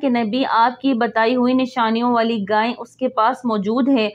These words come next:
مگر ہم نے اس کو قیمت بھی پیش کی ہے، لیکن یہ کسی طور پر بھی بیچنے پر آمادہ نہیں ہو رہا۔" موسیٰ علیہ السلام نے اس سے فرمایا کہ، "اپنی گائے ان لوگوں کو دے دو۔" اس نے کہا، "اے اللہ کے نبی،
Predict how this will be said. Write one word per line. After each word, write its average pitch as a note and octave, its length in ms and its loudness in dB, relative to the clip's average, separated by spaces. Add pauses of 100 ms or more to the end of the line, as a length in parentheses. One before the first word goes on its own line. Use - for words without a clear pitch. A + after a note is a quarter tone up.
(360)
مگر C4+ 200 2
ہم D4 220 4
نے D4+ 200 4
اس D4 160 -2
کو C#4+ 120 0
قیمت B3 360 0
بھی B3+ 160 2
پیش A#3 380 -2
کی A3+ 260 0
ہے، A3+ 140 2 (320)
لیکن B3+ 380 2
یہ D4 80 2 (100)
کسی C4+ 240 -2
طور B3 440 2
پر C#4 100 2
بھی C#4 140 2
بیچنے A#3+ 380 2
پر B3 120 0
آمادہ A3 400 2
نہیں A#3+ 240 4
ہو G#3 120 0
رہا۔" G#3+ 260 2 (380)
موسیٰ A3 260 -2
علیہ G#3+ 80 0
السلام G#3+ 420 0
نے A3 100 0
اس A3 160 -8
سے A3+ 140 -4
فرمایا G#3 460 0 (380)
کہ، C#4 80 0
"اپنی C#4 380 2
گائے A3+ 200 2 (140)
ان B3+ 220 4
لوگوں A3 280 2
کو C4+ 160 0
دے A3+ 220 2
دو۔" G#3+ 260 2 (300)
اس - 160 -10
نے A#3 120 0
کہا، G#3+ 220 -4
"اے G#3+ 260 2
اللہ G#3+ 320 0
کے A#3+ 80 0
نبی، G#3+ 380 0